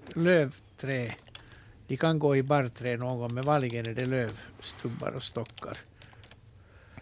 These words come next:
Och blombockar kallas de därför att de vuxna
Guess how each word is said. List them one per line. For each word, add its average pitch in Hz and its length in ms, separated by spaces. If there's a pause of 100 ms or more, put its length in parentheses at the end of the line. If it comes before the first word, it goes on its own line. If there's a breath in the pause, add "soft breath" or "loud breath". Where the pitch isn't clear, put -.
(120)
Och 131 260 (180)
blombockar 165 680
kallas 139 380
de 131 80
därför 139 320
att 127 140
de 139 120
vuxna 147 560